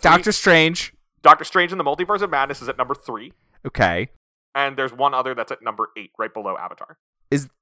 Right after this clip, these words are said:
Speaker 2: the number one not a Marvel movie?
Speaker 1: The number one movie is not a Marvel movie.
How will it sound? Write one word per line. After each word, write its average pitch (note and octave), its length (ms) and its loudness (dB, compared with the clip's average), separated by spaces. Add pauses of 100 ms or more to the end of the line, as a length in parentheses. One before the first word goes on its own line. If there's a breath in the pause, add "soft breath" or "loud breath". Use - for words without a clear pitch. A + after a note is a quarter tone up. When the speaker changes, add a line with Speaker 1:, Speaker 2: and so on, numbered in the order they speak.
(480)
Speaker 2:
the D#3 180 2
number C#3 280 2
one D#3 220 4
not A2 180 6
a A2 60 4
Marvel F#2+ 340 0
movie? A#2 380 -2 (100)
Speaker 1:
The C3+ 80 -8
number C#3 220 2
one F3 140 2
movie D3 240 -8
is G#2+ 100 -16
not A2+ 340 -4
a A#2 80 -14
Marvel G2 300 -12
movie. - 240 -20